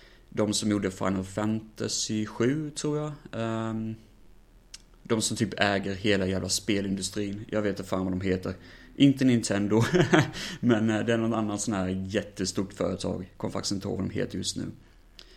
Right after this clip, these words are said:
Utan nu är det de som äger Lara Croft och Tomb Raider och de ville göra något nytt, så de gjorde en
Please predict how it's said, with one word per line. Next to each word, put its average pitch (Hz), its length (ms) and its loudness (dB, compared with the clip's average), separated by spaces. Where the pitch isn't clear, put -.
Utan 131 720 2
nu 156 280 6
är 175 40 4
det 165 60 0
de 151 180 2
som 139 160 2
äger 131 420 0
Lara 113 340 0
Croft 123 360 -2
och 113 80 -4
Tomb 117 300 0
Raider 117 440 0
och 101 80 0
de 101 220 0
ville 101 160 -2
göra - 160 -2
något - 200 -8
nytt, 131 500 -2
så - 200 -2
de 95 200 2
gjorde 92 200 -2
en 92 360 -6